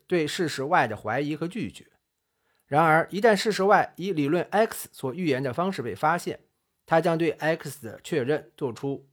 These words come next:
重大贡献。四、逼真度。在《科学发现的逻辑》一书中，波普尔说，他关于经验内容和确认度的观念是该书中最重要的逻辑工具。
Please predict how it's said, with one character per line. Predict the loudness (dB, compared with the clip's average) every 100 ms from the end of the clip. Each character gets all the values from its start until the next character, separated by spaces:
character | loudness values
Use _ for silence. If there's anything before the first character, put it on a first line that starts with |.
| _
重 | -2 -2 -6
大 | -10 -10
贡 | -20
献。 | -20 -20 _ _ _ _ _ _ _ _ _ _
四、 | -6 -6 -6 _ _ _ _ _
逼 | -2 -2
真 | -2 -2
度。 | -4 -8 _ _ _ _ _ _ _ _ _ _ _ _ _ _ _
在 | 4 4
《科 | 6 6
学 | 8
发 | 8 6
现 | 6
的 | 2
逻 | 2 2 0
辑》 | -2 -4
一 | -4
书 | -4
中， | -2 -4 -4 _ _
波 | 0 2
普 | 4
尔 | 2
说， | 2 0 0 -6
他 | 2 4
关 | 8 6
于 | 6 0 -4 _
经 | 0 2 6
验 | 4
内 | 6 4
容 | 2 -4 -6
和 | -8 -4 -4
确 | 4 6
认 | 6 2
度 | 2 0
的 |
观 | 0 0 0
念 | -2 -4
是 | -8 -6 2
该 | 4
书 | 4 0
中 | -2 -4 0
最 | 2 2
重 | 0
要 | -2
的 | -6 -12 _
逻 | -12 -10
辑 | -8
工 | -6 -6 -6
具。 | -8